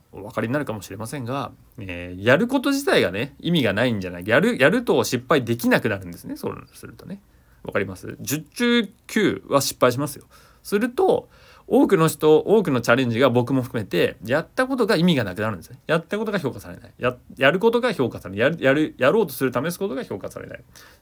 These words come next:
すなわちやらない。ってなっていくと、どんどん急速にしぼんでいって、まあ、それが、まあ、今というか、そういうなんか、新しいことやろうとか、挑戦していこうっていうのを、まあ、極端に嫌うというかね、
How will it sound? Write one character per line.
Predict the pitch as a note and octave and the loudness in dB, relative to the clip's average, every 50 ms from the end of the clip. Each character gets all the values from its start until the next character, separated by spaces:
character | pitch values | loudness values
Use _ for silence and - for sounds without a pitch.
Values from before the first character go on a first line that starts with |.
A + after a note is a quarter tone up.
| _ _ - | _ _ -20
す | - - - F#3+ | -16 -8 -6 -2
な | A3 | -2
わ | A3 G#3 | 0 -2
ち | F#3+ G#3+ F#3+ | -2 0 2
や | B2+ G#2+ G#2 | 2 2 2
ら | G2+ G2 | 2 -2
な | G2 F#2+ | -4 -10
い。 | F#2+ F#2+ | -14 -18
っ | - _ _ _ _ _ _ | -20 _ _ _ _ _ _
て | - F#3 F#3+ | -2 2 2
な | G#3 G#3 | 2 2
っ | G#3 | 2
て | G#3+ | -2
い | F#3+ | 0
く | F#3+ | 2
と、 | F#3+ C#3 | 2 2
ど | B2 D#3+ F#3+ F#3+ | 4 2 2 2
ん | D3+ | 2
ど | A#2+ G2+ | 0 0
ん | F2+ F2 - - - _ _ - - - _ | -2 -4 -12 -20 -20 _ _ -20 -20 -20 _
急 | - - G3 G3+ | -4 2 4 4
速 | F#3 G3 F#3 G3 | 4 4 4 2
に | F#3 | 2
し | F3 - | 4 4
ぼ | F3 F3 F3 | 4 4 4
ん | F3 | 2
で | F3+ | 0
い | F3+ | -2
っ | F3+ | -4
て、 | _ - D4 D4 B3+ E3 G#2 | _ -6 -2 -2 0 0 0
ま | A#2+ B2+ | -2 -2
あ、 | A#2 | -2
そ | - C3 | 0 2
れ | C#3 E3 | 2 2
が、 | F3+ A#3+ A3+ B2+ | 2 2 0 0
ま | G#2+ G2+ G2 F#2 | -2 -2 -6 -6
あ、 | - | -8
今 | G2+ G#2 G2+ F2+ | -8 -8 -8 -8
と | - F#2+ | -8 -12
い | F2+ | -14
う | F2 | -14
か、 | - - - F#3 C3+ - - | -14 -10 -8 -8 -8 -10 -12
そ | - - A2 | -10 -8 -6
う | G#2 | -6
い | G2+ G2 G2 G2 | -6 -6 -8 -8
う | - | -8
な | A2+ A2 | -10 -12
ん | G2 | -12
か、 | - - _ _ _ _ - | -14 -18 _ _ _ _ -4
新 | - A3+ B3 | -2 -2 -2
し | - | -2
い | D#4 | -4
こ | E4 B2+ | -2 0
と | A2 | 2
や | G2 G2 | 2 2
ろ | A2+ A#2+ B2 | 2 2 2
う | G#2+ | 0
と | - - | -4 -8
か、 | - - - - - - _ _ _ | -12 -12 -12 -12 -16 -20 _ _ _
挑 | - - C3+ C3 | -4 -2 -2 0
戦 | - C#3 C3 C#3 | 0 0 -2 -2
し | C#3 - | -4 -2
て | - C3+ | -2 -2
い | C3 | -2
こ | C3 C3 A#2+ | -2 -4 -6
う | G2+ | -6
っ | - | -6
て | - - | -8 -16
い | F2 | -14
う | F2+ | -12
の | F#2+ A2+ | -10 -8
を、 | B2+ B2 A2+ G#2+ A2 _ - - - - - | -6 -6 -6 -6 -10 _ -20 -20 -20 -14 -10
ま | - A2+ | -10 -8
あ、 | |
極 | - - G3 G3 - | 0 0 0 0 0
端 | - - A4 G4+ | -2 0 0 2
に | C#4 C#3 B2 | 2 0 -2
嫌 | - - B2 G#2+ F#2 F2+ | -2 -2 -2 -2 -2 -4
う | F2+ | -8
と | F2+ - | -10 -14
い | F#2 F2 | -16 -16
う | |
か | - F2+ | -18 -18
ね、 | F#2 A2+ D3 - | -18 -18 -20 -20